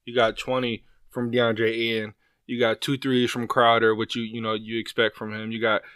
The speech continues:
you know, three threes from Mikal Bridges. You know, Chris Paul gave you twenty-one and eleven. Only had one turnover. I'm gonna talk about him a little bit later. You had, uh, your bench.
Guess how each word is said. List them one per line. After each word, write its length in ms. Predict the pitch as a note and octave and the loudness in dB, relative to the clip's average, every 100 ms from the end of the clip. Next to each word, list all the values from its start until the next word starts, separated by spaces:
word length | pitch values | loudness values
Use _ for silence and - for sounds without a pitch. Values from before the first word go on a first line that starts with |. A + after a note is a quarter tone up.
| _ - | _ -8
you 80 | |
know, 120 | A2+ A2 | -4 -2
three 280 | - C3 | 2 0
threes 300 | C3 C3+ B2 | 2 2 2
from 140 | - A#2 | 0 0
Mikal 440 | A#2 A2 A#2+ A2+ | 2 2 4 4
Bridges. 480 | A2+ A2 A2 A2 - _ _ _ - | 2 -2 -2 -6 -8 _ _ _ -12
You 160 | A#2 | -8
know, 480 | A2+ A2 G#2+ G#2 G#2 - _ _ _ _ _ _ - | -4 -4 -4 -6 -8 -16 _ _ _ _ _ _ -8
Chris 200 | C3+ B2+ | -4 -2
Paul 300 | - C3+ C#3 | 6 6 6
gave 220 | C3 B2+ | 4 0
you 160 | B2+ B2 | -2 -4
twenty-one 560 | - B2+ B2 A#2+ A#2+ | -2 0 0 0 -2
and 120 | A#2 A2+ | -2 0
eleven. 540 | A2+ A2+ A2 A2 G#2 _ _ _ _ | 2 2 2 -4 -8 _ _ _ _
Only 220 | A2 A2 | -6 -2
had 100 | A2+ | 2
one 260 | G#2+ A2 G#2+ | 2 2 -2
turnover. 440 | G#2+ G#2 G#2 G2 | -2 -2 -2 -2
I'm 60 | A2 | -2
gonna 80 | A2+ | 0
talk 180 | A2+ G#2+ | 0 0
about 180 | G#2 | 0
him 80 | G#2+ | 0
a 60 | G#2 | -2
little 180 | G2+ G2 | -2 -2
bit 140 | G2 | -2
later. 380 | G2+ G2+ G2+ - _ _ _ _ - | -4 -4 -6 -8 _ _ _ _ -6
You 160 | A#2 | -2
had, 260 | B2 B2 A#2+ | 2 4 4
uh, 460 | A#2 A2+ A2+ A2 - _ _ | 4 2 2 0 -6 _ _
your 240 | B2+ B2+ | -8 -4
bench. 460 | B2 D3+ D#3+ - | 2 4 4 -2